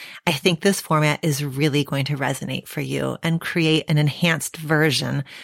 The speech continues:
of this experience in a beautiful, giftable book. It even has a fancy little ribbon to keep your place as you read throughout the year. Whether you're single,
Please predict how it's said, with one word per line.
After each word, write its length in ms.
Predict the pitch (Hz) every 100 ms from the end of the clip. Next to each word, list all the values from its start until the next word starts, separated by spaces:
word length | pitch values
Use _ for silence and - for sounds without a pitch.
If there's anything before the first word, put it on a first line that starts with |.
| -
of 220 | 170 156
this 160 | 156 -
experience 640 | 165 - 143 135 135 131
in 220 | - 160
a 80 | 156
beautiful, 760 | 143 160 170 180 170 190 196 190
giftable 680 | 147 151 170 - 135 135 135 143
book. 400 | 156 151 151 - - _ _ -
It 140 | 185
even 320 | 190 190 220
has 280 | 202 233 233
a 80 | 294
fancy 440 | - 175 175 196
little 240 | 170 165 151
ribbon 420 | 139 131 127 135 - -
to 160 | - 175
keep 340 | - 190 185
your 140 | 165 156
place 480 | - 156 135 131
as 260 | - 151 147
you 140 | 160
read 400 | 143 151 143 143
throughout 460 | - 156 151 135 123
the 120 | 151
year. 460 | 135 127 - 143 135 _ _ _ _ _
Whether 260 | 202 196 220
you're 180 | 214 190
single, 560 | - 302 294 285 277